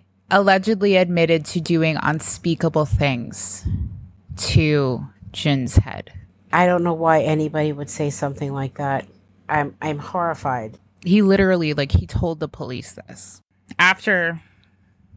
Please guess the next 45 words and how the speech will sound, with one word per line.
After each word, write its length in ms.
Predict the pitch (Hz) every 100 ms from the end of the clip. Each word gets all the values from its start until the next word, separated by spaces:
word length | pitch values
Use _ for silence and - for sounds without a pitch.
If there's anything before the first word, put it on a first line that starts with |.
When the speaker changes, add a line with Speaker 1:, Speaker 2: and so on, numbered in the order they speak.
| _ _ -
Speaker 1:
that, 380 | 143 127 120 - _ _ _ _ _ _
he 720 | - 190 180 175 160 151 147 -
cut 340 | - 175 147 -
the 160 | 170 160
eyes 380 | 151 147 139 147
like 160 | 139
it 80 | 143
had 140 | 143
been 140 | 139 135
at 200 | 131 -
the 80 | 127
school 580 | - 143 135 131 123 -
and 340 | 135 123 110
the 180 | - 147
mouth 680 | 139 113 104 - - - -
and 480 | 151 143 131 123 120 _ _ _ _ -
brought 400 | 147 139 131 - _ _ _ -
these 320 | 151 147 135
remains 440 | 147 139 131 127 -
back 300 | 139 131 -
to 100 | -
the 80 |
school 360 | 131 - 143 131
and 200 | 127 139
put 180 | - 131
it 220 | 123 120
at 180 | - 131
the 60 | -
school 320 | - - 76
gate. 360 | - 80 - - - - - - -
And 160 | 165
he 100 | 175
did 220 | 165 165
reportedly 540 | 160 156 156 151 147 147
tell 200 | 156 143
the 120 | 139
police 460 | - 147 131 131 -
that 120 | 135
he 100 | 143
got 280 | 135 135 139
the 100 | 135
idea 360 | 131 135 131
for 160 | - 139
the 120 | 131
note 380 | 127 123 123